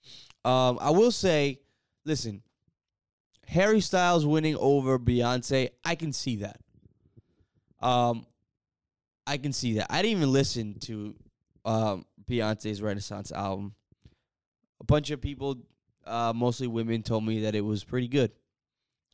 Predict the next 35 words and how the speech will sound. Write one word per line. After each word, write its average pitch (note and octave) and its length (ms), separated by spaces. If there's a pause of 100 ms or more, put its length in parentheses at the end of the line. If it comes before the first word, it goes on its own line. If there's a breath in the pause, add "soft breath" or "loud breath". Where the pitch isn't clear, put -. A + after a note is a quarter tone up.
(120)
um, G#2 420
as G#2 280
they A2 100
do A#2 320
all A#2 220
Beyonce G2+ 440
albums. F#2+ 360 (400 soft breath)
I E3+ 160
didn't D#3 200
listen. C3 460 (460)
I A#2+ 60
listened B2+ 280
to, B2+ 120
like, A#2+ 200
the - 80
three A#2+ 220
singles B2 400
that F#2+ 200
came A2 280
out B2 300 (1000)
at A2 160
fucking A2+ 480
gym A2+ 240
class G#2 380
when G#2+ 80
the G2+ 80
fucking B2 340
gym B2 180
teacher's G#2+ 300
playing G#2 280
it G#2 120
or G2 60
some G#2+ 140
shit, G#2 280
right? G#2+ 300